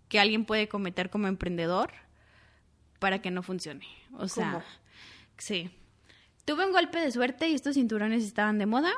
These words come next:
Speaker 1: y no había demanda. O sea, perdón, sí había demanda, pero no había
Speaker 2: Oferta.
Speaker 1: oferta, exactamente. Entonces, en cuanto yo los llevé a las primeras boutiques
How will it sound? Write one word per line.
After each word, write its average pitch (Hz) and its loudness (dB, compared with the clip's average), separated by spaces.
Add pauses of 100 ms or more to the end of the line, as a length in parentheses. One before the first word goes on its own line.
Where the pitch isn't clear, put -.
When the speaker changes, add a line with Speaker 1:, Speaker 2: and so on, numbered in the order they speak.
(400)
Speaker 1:
y 214 0
no 214 0
había 180 0
demanda. 247 0 (480)
O 233 -2
sea, 214 -2
perdón, 214 -4
sí 262 -2
había 320 2
demanda, 320 2
pero 233 0
no 208 -4
había 185 -2 (160)
Speaker 2:
Oferta. 190 -14
Speaker 1:
oferta, 180 -4
exactamente. 165 -12 (600)
Entonces, 262 2
en 226 0
cuanto 226 2
yo 240 2
los 269 0
llevé 240 2
a 226 4
las 254 0
primeras 208 0
boutiques 233 -6